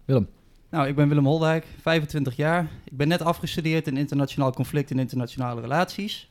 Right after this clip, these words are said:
Speaker 2: Ehm, ik had vol-, vorig jaar eigenlijk ook al een beetje de positie op het oog. Sorry, Janelle. Maar, ehm,
Speaker 1: <laughs>
Speaker 2: eh, ik ging een half jaar naar Kazachstan, wat ik heel vet vond. En nu ik terug ben, ja, zoek ik eigenlijk een nieuwe uitdaging. En Perspectief riep me vorig jaar al een beetje. En nu denk ik van, oké, nu ga ik het ook echt niet laten lopen.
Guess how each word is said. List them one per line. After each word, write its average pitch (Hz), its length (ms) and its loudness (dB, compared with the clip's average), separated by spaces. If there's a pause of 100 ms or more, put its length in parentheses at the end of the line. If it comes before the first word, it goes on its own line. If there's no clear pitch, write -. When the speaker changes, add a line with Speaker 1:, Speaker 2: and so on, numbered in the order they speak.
Speaker 2:
Ehm, 127 280 -2 (220)
ik - 180 -20
had 131 120 -8
vol-, 180 320 -2
vorig 170 340 -2
jaar 156 120 -2
eigenlijk 156 280 -6
ook - 100 -10
al 170 80 -2
een 156 80 0
beetje 165 300 -2
de - 60 -12
positie 165 400 -4
op 151 80 -2
het - 120 -8
oog. 175 240 0
Sorry, 165 220 0
Janelle. 170 460 2
Maar, 135 320 2 (100)
ehm, 131 100 4 (240)
Speaker 1:
<laughs> - 140 -10
Speaker 2:
eh, 135 220 0
ik 135 100 0
ging 143 120 2
een 131 60 2
half 139 160 0
jaar 139 100 0
naar 131 100 -4
Kazachstan, 139 460 -2
wat 131 100 -2
ik 123 60 -4
heel 131 140 -4
vet 151 200 -4
vond. 165 400 -6
En 135 100 -2
nu 139 60 2
ik 135 80 -4
terug 147 220 -4
ben, 123 360 -2 (220)
ja, 127 180 -2
zoek 143 160 -4
ik 131 80 -6
eigenlijk 131 220 0
een 135 60 -4 (100)
nieuwe 123 140 0
uitdaging. 139 600 0
En 123 320 -6
Perspectief 127 560 -6
riep 131 180 -6
me 131 80 -2
vorig 123 220 -4
jaar 123 220 -2
al 127 100 -4
een 123 80 -4
beetje. 123 320 -6
En 123 80 -6
nu 127 80 -2
denk 127 200 0
ik 127 120 -6
van, 113 200 -2
oké, 117 160 -6
nu 117 180 -4
ga 123 100 -4
ik 120 60 -4
het - 120 -10
ook - 100 -8
echt 135 200 -4
niet 127 120 -2
laten 120 240 -2
lopen. 127 360 -8